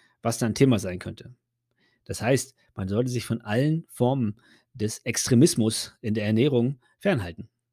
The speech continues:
Weder extrem viel, noch extrem wenig, noch zu starke Umstellung. Und die Aussagen am Ende des Artikels finde ich dann halt besonders bemerkenswert. Da steht dann,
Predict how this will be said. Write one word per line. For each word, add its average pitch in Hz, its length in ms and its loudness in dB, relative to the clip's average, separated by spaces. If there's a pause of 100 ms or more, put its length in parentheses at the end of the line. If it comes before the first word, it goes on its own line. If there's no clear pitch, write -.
(180)
Weder 101 200 -10
extrem - 400 -6
viel, 190 380 2 (220)
noch 98 160 -6
extrem 101 440 -4
wenig, 151 400 2 (240)
noch 113 180 -2
zu - 220 -2
starke 120 360 -2
Umstellung. 123 500 -4 (720)
Und 104 280 0 (200)
die - 100 -6
Aussagen 135 440 2
am 113 60 -4
Ende 143 260 4
des 107 120 -2
Artikels 127 400 -2
finde 113 200 0
ich 107 60 -6
dann 104 140 -4
halt 101 240 -4 (260)
besonders 113 720 0 (260)
bemerkenswert. 120 680 -2 (640)
Da 104 140 -6
steht 123 240 0
dann, 135 280 0